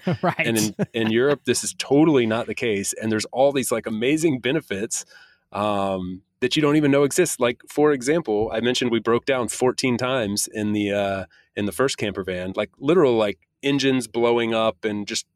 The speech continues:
Speaker 2: everything that could go wrong did. Um, sometimes spending, like, a week in a little podunk town where there was nothing to do. And we found out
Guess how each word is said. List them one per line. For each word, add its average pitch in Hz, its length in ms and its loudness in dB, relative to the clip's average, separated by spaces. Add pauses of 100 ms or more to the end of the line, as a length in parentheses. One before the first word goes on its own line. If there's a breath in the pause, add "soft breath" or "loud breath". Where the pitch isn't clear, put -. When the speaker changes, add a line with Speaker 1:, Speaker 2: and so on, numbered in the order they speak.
(580)
Speaker 2:
everything 131 380 -2
that 113 120 -2
could 110 160 -4
go 107 120 2
wrong 101 320 2
did. 101 320 -4 (480 loud breath)
Um, 98 380 -2
sometimes 110 400 -2
spending, 113 280 0
like, 107 180 -2
a 104 60 0
week 104 380 -2
in 107 100 -2
a 104 60 0
little 104 240 2
podunk 104 440 0
town 101 420 -4
where 101 160 -4
there 98 100 -2
was 95 160 -6
nothing 98 340 -4
to - 80 -14
do. 104 360 -2 (480 loud breath)
And 117 240 -2
we 123 160 2
found 127 320 -2
out 131 260 0